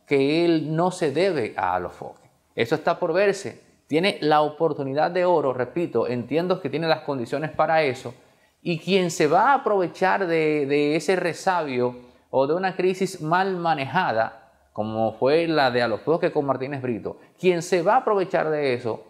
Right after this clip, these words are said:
al igual como lo hizo con toda la gente que discutió con Bienvenido Rodríguez, es Antonio Espaillat. Yo no veo que Alofoque madure en ese sentido. Él seguirá siendo el muchacho con poder que cuando se siente desafiado lo que va a hacer es votar,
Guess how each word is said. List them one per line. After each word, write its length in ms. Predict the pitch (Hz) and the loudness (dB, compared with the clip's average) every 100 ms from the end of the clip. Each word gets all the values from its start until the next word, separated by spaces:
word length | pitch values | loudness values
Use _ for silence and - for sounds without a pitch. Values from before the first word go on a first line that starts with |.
| _ _ - | _ _ -2
al 220 | 131 139 | 0 0
igual 540 | 135 143 160 185 185 | 0 2 4 2 0
como 240 | 185 156 151 | -2 -2 -2
lo 100 | 139 | 0
hizo 320 | 165 175 170 | 0 0 0
con 460 | 175 165 151 135 - | 0 0 -4 -4 0
toda 260 | 226 220 | 2 2
la 120 | 190 139 | 0 0
gente 320 | 175 185 175 | -4 -4 -4
que 80 | 151 | -4
discutió 520 | 143 131 135 165 170 | -4 -6 -2 0 0
con 220 | 151 123 | -2 -2
Bienvenido 880 | 139 156 160 151 143 135 131 165 170 | 0 0 0 0 0 0 0 0 2
Rodríguez, 680 | 156 143 151 123 107 107 - | 0 -2 -4 -4 -6 -8 -4
es 320 | 139 151 - | -4 -4 -4
Antonio 960 | 131 127 117 - - 170 185 175 170 - | -2 -2 -2 -6 -2 0 0 -4 -6 -6
Espaillat. 640 | 117 117 - - - - - _ _ _ _ _ _ _ _ - | -8 -8 -10 -14 -12 -16 -20 _ _ _ _ _ _ _ _ -2
Yo 160 | 135 | 0
no 140 | 196 202 | 2 2
veo 480 | 214 170 147 151 - _ _ _ _ - | 2 0 -2 -4 -14 _ _ _ _ -2
que 80 | |
Alofoque 880 | 131 127 120 151 160 156 147 143 139 | 0 0 0 0 0 0 -2 -2 -4
madure 540 | 117 113 123 151 151 117 | -4 -2 0 2 0 -2
en 120 | 120 | -6
ese 160 | 120 123 | -6 -8
sentido. 680 | 117 101 165 120 117 - _ _ _ _ | -6 -2 0 0 -2 -8 _ _ _ _
Él 140 | 117 117 | -6 -2
seguirá 340 | 165 170 175 | 0 0 0
siendo 640 | 170 170 185 185 196 196 | -2 -4 -2 2 2 2
el 180 | 160 151 | 0 0
muchacho 480 | 151 143 139 147 156 | -2 -2 -2 -2 -2
con 180 | 165 165 | -2 0
poder 380 | 180 160 180 180 | 0 2 0 0
que 140 | 139 | -2
cuando 260 | 131 127 131 | 0 -2 -4
se 120 | 117 | -6
siente 240 | 127 143 | -6 -4
desafiado 640 | 160 165 160 165 170 196 190 | -4 -4 -2 0 2 2 0
lo 140 | 135 | 0
que 80 | 131 | 0
va 80 | 151 | 0
a 40 | |
hacer 200 | - 156 | 0 0
es 200 | 175 151 | 0 0
votar, 600 | 135 117 147 156 123 - | 0 0 0 0 -2 -6